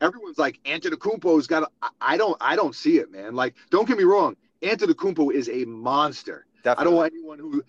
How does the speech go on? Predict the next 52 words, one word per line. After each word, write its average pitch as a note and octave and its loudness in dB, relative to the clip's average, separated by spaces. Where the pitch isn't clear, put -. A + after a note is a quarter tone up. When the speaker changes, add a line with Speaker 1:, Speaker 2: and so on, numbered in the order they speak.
Speaker 1:
I - 0
don't E3+ 4
want D#3 2
anyone D3+ 2
who's C#3 -2
listening D3 0
to B2 -12
be B2+ -6
like, A#2 -4
"Oh, C3 -2
he B2+ -10
thinks B2+ -10
Antetokounmpo." C3+ -10
No, D#3+ 0
Antetokounmpo D#3+ -2
is A#2 -2
a G2+ -6
monster. B2 -2
Speaker 2:
A - -12
hundred C#3+ -12
percent. C#3 0
Speaker 1:
But - -20
Speaker 2:
That D#3 4
goes C4 8
Speaker 1:
Paul G4+ 6
Speaker 2:
without - 4
saying. D3+ -10
Speaker 1:
George B2+ -16
Speaker 2:
That G#2+ -16
goes A#2 -14
without G#2 -18
saying. D2+ -20
Speaker 1:
Yeah, F#3 4
that F3 2
goes F3+ 4
without C#3 0
saying. F3+ 0
But A#2 -6
Speaker 2:
Yeah. - -8
Speaker 1:
Paul F#3+ 2
George E3+ 2
is C3 0
having C3 -4
a A#2+ -6
monster C3+ -2
season D3 -4
on C3 -4
both A3 2
ends C3+ -6
of A2+ -6
the G#2 -10
floor. F#2+ -8